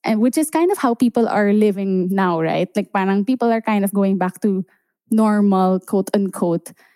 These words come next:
na they're able to go out, they're able to go on vacations and things like that. Though it hasn't really hit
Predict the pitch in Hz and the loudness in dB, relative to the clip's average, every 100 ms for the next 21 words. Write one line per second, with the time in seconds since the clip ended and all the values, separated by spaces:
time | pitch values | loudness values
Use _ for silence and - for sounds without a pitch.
0 | _ - 214 185 175 190 180 185 180 180 | _ -4 0 0 0 0 0 -2 -2 -2
1 | 180 214 285 269 262 - 175 180 180 180 | -2 0 2 2 0 -2 -2 -2 -4 -2
2 | 170 175 196 - 277 262 247 226 202 214 | -2 -2 -2 0 0 0 -2 -2 -2 -2
3 | 226 208 175 175 _ _ _ _ _ _ | -2 -2 -4 -4 _ _ _ _ _ _
4 | _ _ - 208 247 240 233 _ _ _ | _ _ -4 0 2 2 0 _ _ _
5 | _ - 247 - 233 240 269 254 - 240 | _ -6 -4 -4 -2 0 0 -2 0 0
6 | 226 220 165 214 | 2 0 0 -4